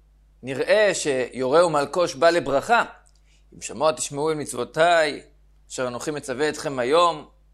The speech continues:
לאהבה את השם אלוקיכם ולעובדו בכל לבבכם ובכל נפשכם, אז ונתתי מטר ארצכם בעיתו, יורה ומלקוש."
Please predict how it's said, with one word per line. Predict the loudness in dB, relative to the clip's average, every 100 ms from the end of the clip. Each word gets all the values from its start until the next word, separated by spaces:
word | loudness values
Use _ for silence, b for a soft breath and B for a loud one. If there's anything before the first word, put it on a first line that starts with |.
| _ _ _ _
לאהבה | -2 0 4 4
את | 2
השם | -2 -4 -4
אלוקיכם | -4 -6 -2 0 0
ולעובדו | -2 -4 0 -2
בכל | 0 -2
לבבכם | -2 -2 -6 -12
ובכל | -10 -6 -4
נפשכם, | -6 -4 -4 -2
אז | -2 -2
ונתתי | -2 0 2 2
מטר | -2 0 2
ארצכם | 2 -2 -6 -8 -4
בעיתו, | -6 -2 0 0 -4 B B
יורה | -2 2 4 2
ומלקוש." | 2 -4 -2 -4 -4 -10 -20